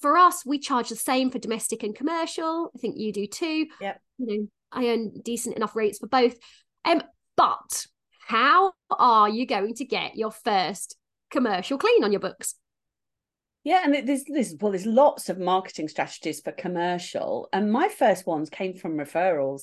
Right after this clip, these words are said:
Speaker 2: though, from existing domestic clients who either had a business or worked somewhere local and, and asked if it was something that we could help with.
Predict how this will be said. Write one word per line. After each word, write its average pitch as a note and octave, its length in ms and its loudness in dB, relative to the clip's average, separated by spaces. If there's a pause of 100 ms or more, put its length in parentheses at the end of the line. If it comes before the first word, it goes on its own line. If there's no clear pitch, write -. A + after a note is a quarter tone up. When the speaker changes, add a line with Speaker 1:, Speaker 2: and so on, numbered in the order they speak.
Speaker 2:
though, A#2+ 300 -8 (520)
from D#3+ 340 -2
existing F3+ 600 -2
domestic G3 600 -4
clients D#3 640 -6
who E3 140 -2
either D#3+ 220 2
had G#3 260 0
a F#3+ 60 0
business D3 640 -4
or D3+ 400 0
worked F3+ 400 4
somewhere D#3 380 -2
local D3+ 600 -2
and, C#3+ 400 -8
and D3 340 -8
asked C#3+ 480 -6
if C#3+ 120 -10
it - 80 -12
was - 100 -14
something D3+ 280 -10
that - 120 -12
we - 80 -12
could C3+ 140 -8
help C3 220 0
with. A#2+ 240 -8